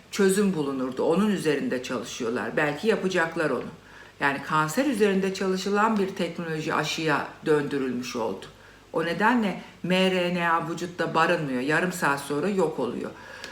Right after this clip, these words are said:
Bilimsel olarak bunun olabilmesi söz konusu değil. Ee, benim tavsiyem hangi aşı, e, geliyorsa hangisini tercih ederseniz edin ama mutlaka aşı olun. Benim ta-, benim tavsiyem bu.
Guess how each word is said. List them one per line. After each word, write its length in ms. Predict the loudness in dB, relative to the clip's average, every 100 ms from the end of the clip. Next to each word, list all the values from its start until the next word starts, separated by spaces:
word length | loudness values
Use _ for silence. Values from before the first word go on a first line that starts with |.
| -8
Bilimsel 420 | -4 -2 -2 0 2
olarak 440 | 2 2 -2 -6
bunun 300 | -6 -6 -8 -12 -14 2
olabilmesi 840 | 4 4 2 0 -2 -2 2 2 0 -12
söz 400 | -8 0 0 0
konusu 420 | -2 -4 -6 -8 -4
değil. 300 | -2 -2 -4 -16 -18 -6 -2
Ee, 320 | 0 0 -2 -10 -10 -6 6
benim 300 | 6 6 2
tavsiyem 760 | 2 2 2 0 0 2 0
hangi 540 | 0 2 2 2 0 0
aşı, 420 | -2 -2 -2 -4 -6 -8
e, 200 | -4 -4
geliyorsa 760 | -2 -2 0 2 0 0 -2 -2 -6 -18 -4
hangisini 580 | 2 2 2 -2 -6 -2
tercih 380 | 0 0 0
ederseniz 600 | 0 0 -2 -2 -6 -8 -4
edin 380 | 0 2 0 -2
ama 360 | -4 -2 -2 -4 -8 -18 -4
mutlaka 680 | -2 0 0 -2 0 0 0 -2
aşı 320 | -2 0 0
olun. 260 | 0 -2 -6 -2
Benim 240 | -2 -2
ta-, 260 | -2 -2 -2
benim 260 | -2 -2 -4
tavsiyem 680 | -2 -2 -2 -2 0 2 0
bu. 120 | -4